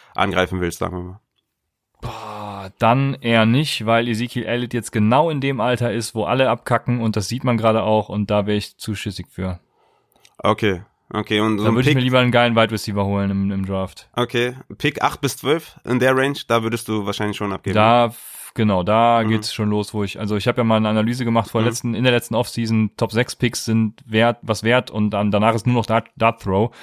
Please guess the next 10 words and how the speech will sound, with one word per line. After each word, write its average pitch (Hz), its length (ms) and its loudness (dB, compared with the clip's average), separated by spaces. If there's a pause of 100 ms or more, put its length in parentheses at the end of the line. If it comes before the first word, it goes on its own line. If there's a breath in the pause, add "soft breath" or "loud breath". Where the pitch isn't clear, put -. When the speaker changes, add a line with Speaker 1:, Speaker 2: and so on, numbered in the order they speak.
Speaker 1:
Mhm. 113 240 -2 (180 loud breath)
Speaker 2:
Also 101 500 2
von 98 200 -2
daher, 98 540 2 (120)
ja, 110 80 0
Speaker 1:
Ja. 123 140 4
Speaker 2:
da 95 480 0 (100)
würde 98 220 0
ich 95 100 -4
schon 90 400 -2